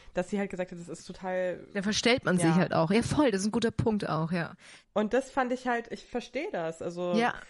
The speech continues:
Speaker 2: voll,
Speaker 1: Ja.
Speaker 2: lernen die wirklich die Princess auch so kennen, wie sie wirklich ist und lernt die Princess auch die Kandidatinnen so kennen, wie sie wirklich sind.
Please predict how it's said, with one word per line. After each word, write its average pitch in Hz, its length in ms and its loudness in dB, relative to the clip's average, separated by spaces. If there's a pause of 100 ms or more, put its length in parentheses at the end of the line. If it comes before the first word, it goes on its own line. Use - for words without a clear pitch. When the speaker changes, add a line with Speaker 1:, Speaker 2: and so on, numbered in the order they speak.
(500)
Speaker 2:
voll, 262 220 4
Speaker 1:
Ja. 254 80 4
Speaker 2:
lernen 233 240 4
die 240 140 4
wirklich - 180 0
die 214 80 -2
Princess 233 560 0
auch 202 160 2
so 220 160 -2
kennen, 208 380 2
wie 190 100 2
sie 165 160 -4
wirklich 170 380 -2 (560)
ist 262 320 2
und 208 240 2
lernt 202 560 2
die 202 60 0
Princess 277 440 0
auch 190 120 2
die 196 100 -2
Kandidatinnen 190 720 2
so 170 460 -2
kennen, 170 280 0
wie 165 100 0
sie 156 160 0
wirklich 160 260 -4
sind. 139 320 -6